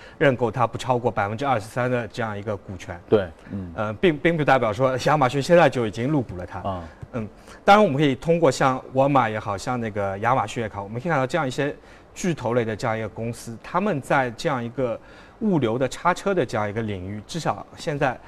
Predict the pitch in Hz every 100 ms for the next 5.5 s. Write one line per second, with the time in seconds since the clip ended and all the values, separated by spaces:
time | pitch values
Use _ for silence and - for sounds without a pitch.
0 | - - 92 113 127 139 156 147 131 113
1 | - 165 170 139 107 101 127 110 101 101
2 | 104 - - 127 117 110 98 98 110 104
3 | 113 98 92 101 95 - - - - -
4 | - - 92 98 95 - - 95 85 -
5 | - - 156 131